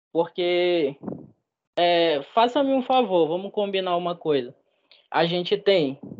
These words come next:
diversos cursos que lidam com essas, que lidam, é, diretamente com essas questões. A gente tem pedagogia, a gente tem psicologia, a gente tem psiquiatria. E essas pessoas,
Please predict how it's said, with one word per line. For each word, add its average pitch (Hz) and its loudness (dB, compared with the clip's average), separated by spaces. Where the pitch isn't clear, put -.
diversos 190 0
cursos 214 -2
que 208 -4
lidam 254 2
com 233 2
essas, 208 2
que 202 -8
lidam, 240 0
é, 190 2
diretamente 240 0
com 202 -4
essas 196 -4
questões. 220 0
A 143 -10
gente 151 -8
tem 147 -6
pedagogia, 170 2
a 151 0
gente 131 -6
tem 135 -6
psicologia, 170 -2
a 139 0
gente 139 -8
tem 135 -6
psiquiatria. 165 0
E 220 4
essas 285 4
pessoas, 220 4